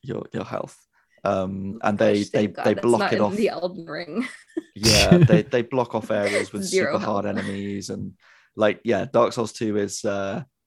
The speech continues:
Speaker 1: is a tricky game. But one of the other things I actually like about it, um, which I think they stopped, I think they added it in to stop you from getting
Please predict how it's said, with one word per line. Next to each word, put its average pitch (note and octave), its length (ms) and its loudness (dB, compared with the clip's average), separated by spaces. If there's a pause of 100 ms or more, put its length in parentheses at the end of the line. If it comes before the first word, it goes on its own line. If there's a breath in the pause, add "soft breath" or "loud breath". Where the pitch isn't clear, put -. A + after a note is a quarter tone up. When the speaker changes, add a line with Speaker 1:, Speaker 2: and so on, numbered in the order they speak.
(320)
Speaker 1:
is G#2+ 160 -4
a G#2 40 -4
tricky - 400 -8
game. G#2 440 -2 (220 soft breath)
But A#2 120 0
one C#3 160 4
of C3+ 60 0
the D3 120 6
other C3+ 220 6
things A#2+ 320 0
I A2 120 2
actually - 300 -4
like A#2+ 300 0
about G2 340 -6
it, - 220 -4 (1040)
um, A2 360 4 (120)
which B2+ 240 -2
I C3+ 80 2
think G3 340 -2
they E3+ 140 0
stopped, - 760 -2 (640)
I C3 60 0
think E3+ 160 -4
they F3 140 0
added B2+ 240 0
it B2 100 2
in A2+ 260 -2
to - 80 -12
stop - 400 -6
you A2 120 -8
from A2+ 180 -10
getting G2+ 420 -6